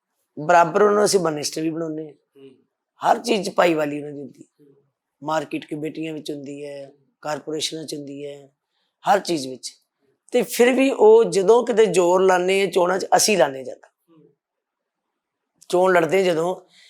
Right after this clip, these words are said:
Speaker 1: ਮੇਰੇ ਖਿਆਲ ਬੀਜੇਪੀ ਵਾਲੇ ਚੋਣ ਲੜਦੇ ਆ ਨਾ ਜਦੋਂ, ਉਸ ਕੈਂਡੀਡੇਟ ਦਾ ਵੀ ਸਾਰਾ ਜ਼ੋਰ ਅਸੀਂ ਲਾਈਦਾ।
Speaker 2: ਜੀ।
Speaker 1: ਇਕੱਠ ਕਰਨੇ ਹੋਣ, ਉਹ ਬਹੁਤ ਘੱਟ ਹੁੰਦੇ ਹੁੰਦੇ, ਇਕੱਠ ਅਸੀਂ ਜ਼ਿਆਦਾ ਕਰਦੇ।
Speaker 2: ਹੂੰ।
Speaker 1: ਇਹ ਤਾਂ ਹੁਣ ਹੀ ਹੈ ਨਾ ਕਿ ਇਹ ਹਿੰਦੂ ਸਿੱਖਾਂ ਦੇ ਪਾੜੇ ਪਾ ਰਹੇ ਆ।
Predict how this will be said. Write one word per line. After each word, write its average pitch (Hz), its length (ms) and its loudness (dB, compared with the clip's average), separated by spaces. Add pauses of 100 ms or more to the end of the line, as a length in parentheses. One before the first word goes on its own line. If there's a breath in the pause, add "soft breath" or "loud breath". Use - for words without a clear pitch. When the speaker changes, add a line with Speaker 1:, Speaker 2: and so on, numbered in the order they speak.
(280 soft breath)
Speaker 1:
ਮੇਰੇ 190 160 4
ਖਿਆਲ 226 140 4
ਬੀਜੇਪੀ 190 500 2
ਵਾਲੇ 196 180 4
ਚੋਣ 185 280 2
ਲੜਦੇ 185 320 2
ਆ - 20 0
ਨਾ 202 120 -2
ਜਦੋਂ, 175 340 -2 (720)
ਉਸ 196 160 4
ਕੈਂਡੀਡੇਟ 175 420 2
ਦਾ 180 80 6
ਵੀ 190 60 4
ਸਾਰਾ 180 320 4
ਜ਼ੋਰ 165 380 0
ਅਸੀਂ 147 220 -2
ਲਾਈਦਾ। 127 300 -6 (320)
Speaker 2:
ਜੀ। - 80 -20 (1120)
Speaker 1:
ਇਕੱਠ - 520 -4
ਕਰਨੇ 180 320 2
ਹੋਣ, 170 400 -2 (640)
ਉਹ 180 80 4
ਬਹੁਤ 190 460 4
ਘੱਟ 175 140 0
ਹੁੰਦੇ 156 220 -4
ਹੁੰਦੇ, 143 240 -8 (500)
ਇਕੱਠ 185 380 2
ਅਸੀਂ 151 200 -2
ਜ਼ਿਆਦਾ 147 220 0
ਕਰਦੇ। 135 300 -8
Speaker 2:
ਹੂੰ। - 420 -20 (260)
Speaker 1:
ਇਹ 220 60 4
ਤਾਂ 247 140 6
ਹੁਣ 175 260 2
ਹੀ 247 140 6
ਹੈ 202 60 4
ਨਾ 269 240 4
ਕਿ 214 80 -4
ਇਹ 208 380 6
ਹਿੰਦੂ 180 260 2
ਸਿੱਖਾਂ 185 360 2
ਦੇ 180 60 -4
ਪਾੜੇ 175 280 4
ਪਾ 160 200 2
ਰਹੇ 147 200 0
ਆ। 120 60 -10